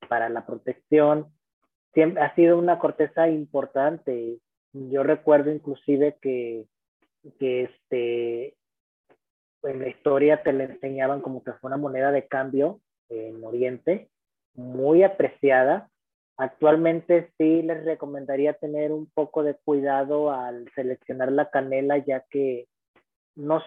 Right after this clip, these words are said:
sé en dónde ustedes se encuentren, pero en esta parte del mundo y del país ha habido una invasión muy grande de canela china, que es todo menos canela. Entonces,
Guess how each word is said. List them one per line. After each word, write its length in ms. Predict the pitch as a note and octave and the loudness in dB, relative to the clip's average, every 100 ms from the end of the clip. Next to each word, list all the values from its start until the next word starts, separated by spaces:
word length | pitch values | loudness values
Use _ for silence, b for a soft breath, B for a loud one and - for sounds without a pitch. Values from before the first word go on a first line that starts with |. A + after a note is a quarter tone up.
| - | 4
sé 380 | E3+ E3+ E3 | 6 8 8
en 120 | D3 C#3 | 6 2
dónde 220 | C#3 B2+ | -2 -4
ustedes 360 | _ D3 D3+ D3+ | _ 0 0 -2
se 80 | D#3 | -10
encuentren, 560 | D3 E3 D3+ D#3+ D#3+ _ | -2 -2 -2 -4 -6 _
pero 460 | C3 A#2+ A#2 A#2 | -6 -6 -8 -10
en 220 | A#2 A#2+ B2+ | -12 -12 -12
esta 400 | - _ C#3 - | -12 _ -4 0
parte 400 | C#3 - D3 C#3+ | -2 0 -2 0
del 200 | C#3 C3+ | 0 -4
mundo 300 | C#3 C#3+ D3+ | -8 -2 2
y 40 | |
del 160 | D3+ D3 | 2 2
país 340 | D#3+ D#3 G3+ - _ _ _ _ - | 2 2 0 -4 _ _ _ _ -8
ha 160 | A#2 | -6
habido 300 | C3 D3 D3 | -2 -2 -2
una 120 | D3 D3 | -4 -6
invasión 500 | D3 B2+ - C#3+ C#3+ | -8 -10 -6 -8 -4
muy 120 | C#3+ | -2
grande 340 | C#3+ C#3 C#3 | -2 0 0
de 180 | C3+ C3 | -2 -2
canela 500 | A#2+ A#2 A#2 C3 - - | -6 -10 -8 -8 -8 -2
china, 460 | F#3+ G#3 E3 - _ _ _ _ _ _ | 0 2 2 -2 _ _ _ _ _ _
que 280 | C3 B2+ C#3 | -2 0 0
es 80 | C#3 _ | -2 _
todo 260 | D3+ C#3+ D3 | 0 0 0
menos 360 | C#3+ A#2 B2 - | -6 -10 -18 -4
canela. 560 | D3+ D3 F3 F3+ B2 _ _ _ _ _ _ | -2 2 2 2 -4 _ _ _ _ _ _
Entonces, 680 | A#2 _ B2 B2 D3 D3+ | -20 _ -10 -6 2 2